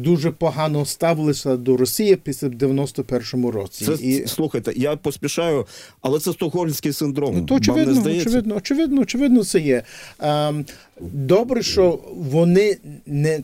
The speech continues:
Speaker 1: так багато, тобто ті русофіли, як вони були в чотирнадцятому році. Там було набагато гірше, і вони відверто були русофілами. Того сьогодні вони мо-, тільки можуть себе робити як камуфляжним.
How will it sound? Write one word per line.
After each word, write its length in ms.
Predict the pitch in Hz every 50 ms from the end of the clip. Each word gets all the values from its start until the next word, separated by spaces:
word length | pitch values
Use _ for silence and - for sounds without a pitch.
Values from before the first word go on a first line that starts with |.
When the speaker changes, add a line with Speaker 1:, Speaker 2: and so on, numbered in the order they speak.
| _
Speaker 1:
так 220 | - 165 175 175 - -
багато, 500 | 131 143 151 135 139 185 202 190 - 131
тобто 280 | - - 123 - 139 123
ті 180 | - - 135
русофіли, 520 | 131 139 131 - 143 127 - 226 233 196 160
як 200 | 135 160 160 143
вони 260 | 135 151 160 156 156
були 200 | 139 151 139 147
в 40 | 135
чотирнадцятому 600 | - 120 - 139 123 127 123 123 - - 123 113
році. 220 | 104 95 - 113
Там 200 | 101 - 156 170
було 160 | 175 175 160
набагато 440 | 156 147 151 135 135 156 165 - 151
гірше, 360 | 131 135 135 123 - - 131 123 - - - - -
і 60 | - 135
вони 180 | 139 156 160 143 123 127
відверто 800 | 131 160 180 139 139 131 131 165 175 196 190 185 - 147 131
були 280 | 117 127 123 117 117 117
русофілами. 580 | 123 120 117 - 123 117 131 117 113 107 110
Того 280 | 107 - 139 131 160 170
сьогодні 380 | - - 185 220 240 254 247 214
вони 220 | 175 185 190 196
мо-, 220 | 190 196 190 196 196 - - - _ _
тільки 240 | - 220 185 - 202
можуть 380 | 180 180 180 165 175 170 - -
себе 360 | - - 170 147 156 160 156
робити 360 | 147 160 147 165 160 - 156
як 140 | 143 151 -
камуфляжним. 920 | - 165 170 170 170 - 175 170 143 131 123 101 113 110 98 87 - -